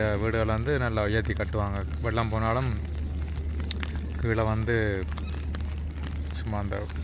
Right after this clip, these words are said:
ரூமோட ஒன்றும் இருக்காது. So, கீழே சும்மா ஒரு ஸ்டோரேஜ் ஏரியாக்கள், பார்க்கிங் ஏரியாக்கள் தான் வச்சிருப்பாங்க.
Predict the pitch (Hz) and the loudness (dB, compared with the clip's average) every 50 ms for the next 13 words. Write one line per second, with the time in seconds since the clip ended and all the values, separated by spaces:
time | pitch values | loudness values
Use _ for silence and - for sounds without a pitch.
0 | - - - 117 117 117 113 110 107 110 110 107 101 104 101 104 - - 101 95 | -4 0 2 4 6 6 6 6 4 4 2 2 2 2 0 0 2 2 2 2
1 | 95 95 90 107 104 98 92 - - 110 107 107 101 110 107 104 107 104 101 101 | 2 2 0 0 0 -2 -2 -2 -2 0 0 0 0 0 0 0 0 0 0 0
2 | 101 98 - - - - - - - - - - - - - - - - 117 110 | -2 -2 -4 -4 -4 -4 -4 -4 -4 -4 -4 -4 -4 -4 -4 -4 -2 0 2 4
3 | 107 110 101 - 107 104 107 107 101 101 104 107 107 - - - - - - - | 4 4 4 4 2 4 4 4 4 4 2 2 0 0 -2 -4 -4 -2 -2 0
4 | - 113 107 95 - 107 107 104 104 101 107 104 104 104 107 113 107 104 95 - | 2 2 2 4 2 2 2 2 2 2 2 2 2 2 2 2 0 0 0 0
5 | - 107 92 107 98 95 101 113 | 0 0 2 2 0 2 0 0